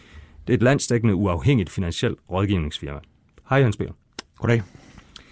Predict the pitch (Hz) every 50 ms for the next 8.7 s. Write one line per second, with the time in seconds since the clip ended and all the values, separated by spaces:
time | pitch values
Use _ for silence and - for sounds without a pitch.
0 | - - - - - - _ - - 92 107 113 117 - - 117 117 113 110 107
1 | - 123 120 120 110 117 135 139 - - 143 185 185 185 135 - - 156 160 -
2 | - 113 92 80 82 - - 87 78 73 67 - - 107 92 87 87 85 - 95
3 | 82 - 113 120 120 113 120 113 98 87 87 87 87 - 113 104 - - - -
4 | 104 104 110 104 - 101 95 95 110 110 101 - - 92 78 80 - - - -
5 | - 101 98 104 101 95 - - 98 95 92 95 92 - - 95 87 110 - 165
6 | 160 160 160 139 117 107 87 - - - - 107 - _ _ _ - 110 113 139
7 | 135 - 113 95 87 82 - - 90 82 85 82 - - 90 98 104 110 104 85
8 | 82 85 85 85 92 85 - 101 113 110 107 92 82